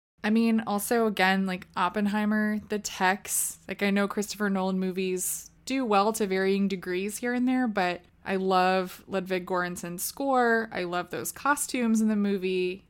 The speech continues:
the production design, a lot of the crafts in the movie. I know people talk about the women, how they're written in the movie, and that's fine. We will get to that when we do adapted screenplay on Contenders, but a lot of the below-the-line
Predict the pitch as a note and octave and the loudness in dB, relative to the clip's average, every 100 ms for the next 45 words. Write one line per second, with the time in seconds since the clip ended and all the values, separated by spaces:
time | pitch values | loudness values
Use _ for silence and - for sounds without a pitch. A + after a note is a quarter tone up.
0 | - - G3+ G#3+ G#3+ G#3 G3 G3 F#3+ F#3+ | -16 -6 0 0 0 -2 -2 -2 -2 -2
1 | F#3 F#3 F#3 - G#3 G3+ F#3 A#3+ D4+ - | -4 -6 -8 -6 0 4 4 2 -2 0
2 | F3+ E3 F#3 - A#3 A#3 A#3 A3+ A#3+ B3 | 2 2 0 0 2 2 2 0 -2 -2
3 | A3+ - - - _ - F#3 G3+ G3+ A3 | -6 -14 -20 -20 _ -6 0 2 2 2
4 | G#3+ G#3+ F#3 G#3 G3 G3+ F#3+ F3 E3+ F3+ | 0 2 0 2 0 2 0 -2 -4 -4
5 | F3+ F3+ F#3 F3 E3+ E3+ A3+ C4+ D4+ D#4 | -4 -4 -4 -4 -2 -2 0 2 2 2
6 | C#4+ C#4+ D#4 D#4+ - G#3 G3 F3+ F3+ F#3+ | 2 4 6 6 4 -2 -2 0 -2 -2
7 | - F#3 F#3+ G#3 G#3 F#3+ F3+ G#3+ C4 C#4 | -2 0 2 2 2 0 0 -2 0 0
8 | D#4 B3 G3+ F#3+ F#3+ - - G3+ G3+ G#3+ | 0 0 0 -2 -6 -12 -6 0 0 0
9 | F#3 F#3 F#3 A3+ - F#3+ F#3+ A3+ A#3 B3+ | -2 -2 -2 -4 -2 -4 -2 0 0 -2
10 | - - F3+ F#3 A#3 A3 F#3+ G3 G#3+ B3 | -8 -8 -6 -2 0 0 0 -2 -2 -4
11 | - - F#3+ F#3 F#3 - _ - _ _ | -8 -2 2 2 0 -8 _ -20 _ _
12 | G#3 G3+ F#3+ A#3 C4 C#4+ C#4+ C4+ A3+ F#3+ | 0 4 4 4 0 -2 -2 0 0 2
13 | F#3+ G3+ G3 F#3 F#3 F#3 F#3+ F#3+ | 2 2 0 -2 -2 -2 -4 -6